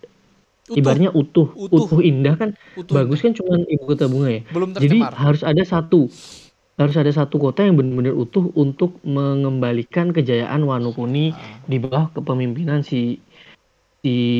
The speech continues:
Speaker 2: Momonosuke besok, Cuk.
Speaker 1: Oke.
Speaker 2: Jadi,
Speaker 1: Ah.
Speaker 2: jadi emang ini, ini emang nggak, nggak boleh kesentuh ini.
Speaker 1: Oke, kita ke ini dulu ya. Em, oke.
Speaker 2: Dan ini,
Speaker 1: Kita
Speaker 2: Cuk, ini,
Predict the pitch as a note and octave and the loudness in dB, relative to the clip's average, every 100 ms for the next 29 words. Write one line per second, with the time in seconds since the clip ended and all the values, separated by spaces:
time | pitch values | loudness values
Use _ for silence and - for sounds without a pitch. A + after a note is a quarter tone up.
0 | - B2 B2+ B2 B2+ C3+ A#2+ A2+ A#2 - | 0 -2 -2 -2 0 0 0 -2 -6 -8
1 | A#2 - - C3+ B2 C3+ C#3 F3 - - | -10 -12 -10 -10 -4 0 4 4 4 -4
2 | - C3+ C#3+ D3+ C#3+ C#3 C3+ - _ _ | -14 0 2 4 2 -2 -4 -12 _ _
3 | D3+ E3 D#3 E3+ D#3 C#3 C3 C3+ B2 C3 | 2 2 2 2 0 -2 -2 -2 0 0
4 | C3 C3 B2+ C3 C#3 A#2 A2 G#2+ - A2+ | 2 0 0 0 0 0 -2 -8 -18 -20
5 | B2+ A#2+ A#2 A#2 B2 A#2 A#2 B2 B2 B2+ | -16 -12 -12 -12 -12 -12 -12 -14 -14 -12
6 | B2 A2+ A#2 - C3 B2+ B2+ D3 E3+ F3 | -10 -10 -14 -14 -8 -8 -8 -8 -12 -8
7 | C#3+ C3 - F#3+ G#3 - F3+ F3 | -4 -2 2 4 4 2 0 0